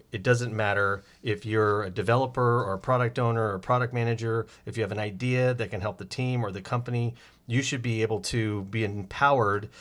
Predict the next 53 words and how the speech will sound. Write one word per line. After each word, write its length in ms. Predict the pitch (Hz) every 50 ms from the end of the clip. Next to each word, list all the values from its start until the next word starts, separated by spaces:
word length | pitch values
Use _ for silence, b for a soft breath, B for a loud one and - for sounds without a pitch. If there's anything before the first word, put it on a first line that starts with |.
| B B B B
and 100 | 107 104
enabled, 520 | 104 104 117 127 135 113 101 98 104 104
even 180 | 117 135 170 185
if 60 | 175
you 60 | 170 160
do 100 | 180 175
it 80 | 156
on 140 | 165 156 147
your 120 | 139 147
own 100 | 180 190
time, 400 | 190 - 117 104 104 110 127 139 -
which 160 | - 123 123
is 200 | 123 107 104 - _ _ _ -
something 400 | - - 139 131 120 127 123 117
you 80 | 113 113
should 240 | - - 175 185 156
be 100 | 123 107
doing 360 | 95 98 95 98 107 131 -
if 160 | 107 101 -
you're 120 | 117 113 110
motivated 520 | 107 120 151 143 113 107 104 95 104 101
in 40 | 104
the 80 | 104
right 220 | 95 95 95 92 87
way, 380 | 127 143 131 113 107 104 107 B B B B B B B
if 180 | B 127 120 -
you've 140 | 131 120 113
got 160 | 131 120 120
an 100 | 117 127
organization 840 | 131 123 117 120 113 107 98 120 135 147 120 - - 113 104 110 110
and 180 | 95 101 101
leadership 560 | 101 120 147 139 117 117 - - 110 104 -
that, 240 | - 104 104 101 - - - -
that 220 | 101 104 98 95 -
sponsors 580 | - - 139 135 139 160 156 - 123 107 95
those 160 | 98 101 95 -
kinds 280 | - - 104 98 95 101
of 100 | 92 -
things 320 | 110 101 98 101 101 113
or 60 | 110
that 120 | 101 104 92
appreciates 600 | 92 - - 127 131 127 - - 107 95 95 -
them 380 | - 104 95 95 95 101 113 120 B B B B B B B B
and 420 | 110 101 98 92 95 98 95 101
rewards 460 | 98 110 104 98 113 131 151 143 120
you 80 | 113 95
for 120 | - 110
doing 300 | 95 95 101 95 95 92
that. 240 | 92 92 95 98 104
And 100 | 104 95
so 80 | - 120
I 60 | 117
wonder, 380 | 123 139 143 143 143 131 127